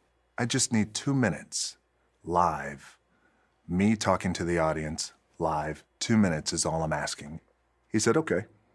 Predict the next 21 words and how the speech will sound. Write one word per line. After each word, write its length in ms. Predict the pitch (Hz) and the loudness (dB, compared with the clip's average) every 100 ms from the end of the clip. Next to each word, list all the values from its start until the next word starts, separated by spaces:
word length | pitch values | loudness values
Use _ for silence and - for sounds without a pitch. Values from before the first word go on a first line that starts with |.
| _ _ _ _ _ | _ _ _ _ _
you 80 | 101 | -2
got 200 | 101 - | 0 0
it." 40 | - | -4
A 380 | _ _ _ | _ _ _
couple 220 | - 104 95 | -2 0 2
of 60 | |
weeks 160 | 95 82 | 0 0
later, 240 | 92 90 | 2 2
I 60 | 87 | 0
came 240 | - 85 | 0 -2
back. 280 | 80 80 80 | 0 -2 -2
We 80 | 85 | -4
were 80 | 82 | -2
on 140 | 78 | -2
live 220 | 76 78 | -4 -4
T 100 | - | -6
V. 280 | 78 76 78 _ _ _ _ | -6 -6 -8 _ _ _ _
I 60 | 90 | 0
grabbed 220 | 101 101 | 4 4
the 60 | 101 | 4
microphone. 540 | 95 85 92 87 92 | 2 0 0 0 -2